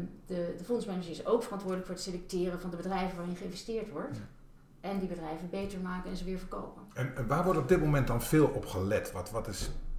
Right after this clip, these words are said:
Speaker 3: ja, trendy, zeg maar? Wat, wat, wat, wat is, wat is van deze tijd? Waar, waar, waar kijken,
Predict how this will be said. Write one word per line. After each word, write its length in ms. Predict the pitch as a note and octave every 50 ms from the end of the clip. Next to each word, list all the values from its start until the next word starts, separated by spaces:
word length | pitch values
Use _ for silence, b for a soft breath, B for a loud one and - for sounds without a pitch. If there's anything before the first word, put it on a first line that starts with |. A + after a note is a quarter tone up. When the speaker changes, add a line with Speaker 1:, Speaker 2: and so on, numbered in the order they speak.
| - - - - - - - - - - -
Speaker 3:
ja, 220 | - D2 - - - - -
trendy, 540 | - - F#2+ G2 G2+ G2+ F2 C#2+ C#2 C2+ -
zeg 240 | - - - - -
maar? 160 | D2 D2 -
Wat, 160 | F#2+ F#2+ -
wat, 200 | F#2+ G2+ F#2+ - -
wat, 200 | G2 F#2+ - -
wat 140 | - G2+ -
is, 120 | F#2+ -
wat 280 | - G#2+ F#2+ F#2+ G#2+ F#2+
is 60 | -
van 120 | - G#2+
deze 280 | F#2+ G#2 G2 E2+ F2 -
tijd? 300 | - G2 D#2 C#2+ - -
Waar, 180 | - F#2+ F#2+ -
waar, 100 | - - -
waar 120 | - F2 -
kijken, 420 | - G#2 G2+ - - - - -